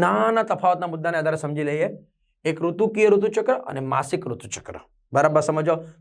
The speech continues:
તફાવત જેટલા પણ બાળકો મેં આ વીડિયોમાં તમારા માટે બનાવ્યા છે, it is very important for you. અને એને વધારે યાદ રાખશો ને એટલે એમ સી ક્યુ તમારો બહુ જલ્દી યાદ રહેશે. તો મોટે ભાગે એ રહ્યા નોન પ્રાઇમેટ, એટલે કે જે પ્રાઇમેટ શ્રેણી નથી એવા સસ્તનમાં જોવા મળે. આ પ્રાઇમેટ શ્રેણીમાં પ્રાણીઓમાં સસ્તનમાં જોવા મળે.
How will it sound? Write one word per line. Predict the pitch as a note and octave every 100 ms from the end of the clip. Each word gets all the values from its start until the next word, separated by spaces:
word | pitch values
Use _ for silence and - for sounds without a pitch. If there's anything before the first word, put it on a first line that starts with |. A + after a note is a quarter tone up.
| -
તફાવત | D3+ - G3+ E3
જેટલા | D#3 F3+
પણ | F#3+ F3
બાળકો | F3 F3+
મેં | F#3 F#3
આ | E3
વીડિયોમાં | E3 F3
તમારા | F3 E3+ F3
માટે | E3
બનાવ્યા | C#3+ D3+ F#3 D3+ C3+
છે, | C#3+ - - - D3+
it | E3
is | C3+
very | D3 F#3+
important | F#3 F3+ F3+ E3
for | F3
you. | F3+ F#3+ F#3+ _ -
અને | D3 D3
એને | F#3 A3+
વધારે | A3 A3+
યાદ | A3 G#3+
રાખશો | G#3+ A3+
ને | G3+
એટલે | D#3+ D3
એમ |
સી | C#3+ F3+
ક્યુ | E3+
તમારો | F3 E3+
બહુ | C3+
જલ્દી | D#3 E3
યાદ | B2+ F#2+ F#2
રહેશે. | - F2+ _ _ _ _ _ _ _ -
તો | F3+
મોટે | F#3 F#3
ભાગે | F#3 F#3
એ |
રહ્યા | F3+ F3+ E3 C#3+ D#3+
નોન | G3 G3+
પ્રાઇમેટ, | F#3+ F3 E3 B2+ -
એટલે | D3 D3+
કે | D#3+
જે | E3+
પ્રાઇમેટ | D3+ E3+ F3
શ્રેણી | D#3+ F3 E3+
નથી | E3 F3
એવા | F3 -
સસ્તનમાં | D#3+ - F#3 F#3
જોવા | F#3 F3+ F3+
મળે. | G#3+ - _ _ _ _
આ | C3+ C#3+
પ્રાઇમેટ | C#3+ D#3 F3+ F3+
શ્રેણીમાં | F3+ F3+ F3+ F#3 E3+
પ્રાણીઓમાં | E3 F3 F3+ F3+
સસ્તનમાં | F3 D#3 D#3 F3+ E3
જોવા | E3+ E3+
મળે. | E3+